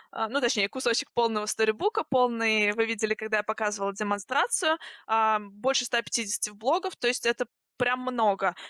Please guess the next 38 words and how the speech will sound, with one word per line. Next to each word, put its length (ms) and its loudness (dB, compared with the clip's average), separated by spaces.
А, 220 2
если 460 0
у 160 2
каждого 360 -2
блока, 340 0
например, 520 -2
три 240 -2
тест-кейса, 680 0
и, 140 -4
не 100 -6
дай 140 0
бог, 220 -2
в 60 -14
двух 300 0
нужно 260 -4
сделать 360 0
скрин, 400 -2
то, 220 -2
ну, 120 -4
понятно, 380 -2
что 140 -2
это 140 0
больше 320 0
часа. 420 -2
А 120 0
вот 160 -2
это, 440 0
это 200 -2
сторибук, 540 -2
который 360 -2
сгенерировался 680 -2
после 260 -2
того, 280 2
как 200 -4
мы 300 0
применили 400 -2
граф 240 -2
зависимости. 800 0